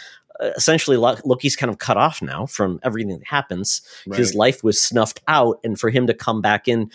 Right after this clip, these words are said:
Speaker 1: to the mainstream, um, they obviously don't have anomalies anymore 'cause he is an anomaly and the, the T V A is gone, essentially.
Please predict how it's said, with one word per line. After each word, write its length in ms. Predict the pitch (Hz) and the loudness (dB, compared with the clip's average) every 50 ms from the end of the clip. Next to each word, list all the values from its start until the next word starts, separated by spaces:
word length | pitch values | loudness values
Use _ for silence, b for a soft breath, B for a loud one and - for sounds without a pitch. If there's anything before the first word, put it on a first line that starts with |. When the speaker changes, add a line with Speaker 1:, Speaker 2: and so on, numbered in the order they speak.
| B B B | B B B
Speaker 1:
to 80 | - _ | -6 _
the 80 | 113 | -2
mainstream, 840 | 101 107 131 147 147 135 - - - 117 113 110 110 110 104 101 104 _ _ _ _ _ _ _ | 0 2 2 2 2 2 0 -4 -2 -2 0 0 0 0 -2 -4 -6 _ _ _ _ _ _ _
um, 420 | 110 107 101 98 98 98 98 101 - - - | 2 2 4 4 2 0 -2 -2 -6 -8 -10
they 200 | - - 131 123 | -2 0 2 4
obviously 280 | 120 123 120 120 - 123 | 4 4 2 2 2 2
don't 140 | 110 113 113 | 2 2 0
have 120 | 123 92 | -2 -4
anomalies 460 | 90 87 104 120 117 104 90 82 80 | -2 0 0 0 2 0 -2 -4 -4
anymore 380 | - 90 80 78 78 87 107 - | -4 -4 -6 -6 -8 -8 -10 -8
'cause 160 | - - 95 - | -6 -6 -6 -4
he 140 | - 101 | -2 0
is 140 | 104 104 - | 0 0 0
an 80 | 98 90 | -2 -2
anomaly 420 | 85 85 82 85 80 82 90 107 | -4 -4 -6 -6 -8 -4 0 0
and 240 | 113 92 87 87 80 - | 0 0 0 -4 -8 -6
the, 200 | - 90 85 82 - | -4 -4 -4 -4 -6
the 100 | 95 87 | -8 -6
T 260 | - - - 113 110 | -6 -6 -4 -2 -4
V 220 | 101 101 95 101 | -4 -2 -2 0
A 180 | 113 123 110 101 | 0 0 0 -2
is 160 | 87 90 90 | -2 -4 -8
gone, 480 | - _ - - 277 254 104 98 120 120 | -10 _ 0 0 2 2 0 0 -2 -4
essentially. 640 | 127 - - 147 165 - - 302 - 381 392 370 | -4 -2 -2 -2 -2 -2 -4 -2 0 0 0 0